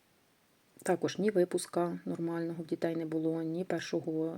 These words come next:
дзвінка не було. Ми так просто прийшли в школу, віддали дітей, їх поводили по школі, провели таку швиденьку екскурсію. Ну, там, звісно ж, наша вчителька, вона,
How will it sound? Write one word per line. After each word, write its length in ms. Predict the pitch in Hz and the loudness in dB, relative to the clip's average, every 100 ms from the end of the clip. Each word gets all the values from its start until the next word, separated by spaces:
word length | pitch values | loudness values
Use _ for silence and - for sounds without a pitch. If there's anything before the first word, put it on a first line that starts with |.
| 214 | -6
дзвінка 500 | 156 165 165 196 214 | -2 0 0 0 0
не 120 | 208 | 0
було. 420 | 185 190 196 190 | 2 2 4 2
Ми 140 | 185 170 | -2 -2
так 160 | 156 | -4
просто 260 | 143 160 - | -4 -6 -6
прийшли 280 | - - 151 | -10 -4 -6
в 40 | |
школу, 400 | - - 233 233 | -4 4 6 6
віддали 320 | 180 156 160 | 4 4 4
дітей, 480 | 143 151 - 208 208 - - - - - | 2 -2 0 2 2 -2 -14 -12 -12 0
їх 160 | 180 - | 2 4
поводили 460 | 170 170 165 160 | 4 6 8 8
по 140 | 160 160 | 6 2
школі, 360 | - 220 220 | 2 4 4
провели 380 | 214 165 160 160 | 4 2 4 4
таку 380 | 160 - 160 156 | 2 -2 -2 0
швиденьку 460 | - 160 156 151 | 0 2 2 2
екскурсію. 760 | 156 - - 220 - 190 185 190 | 0 2 2 2 2 2 4 4
Ну, 80 | 240 | 2
там, 200 | 202 156 | -2 -2
звісно 280 | 202 - 170 | -2 -2 -4
ж, 80 | 160 | -4
наша 180 | 147 | -4
вчителька, 440 | - 165 160 156 147 | -2 0 0 -2 -2
вона, 340 | 147 151 147 | 0 0 -2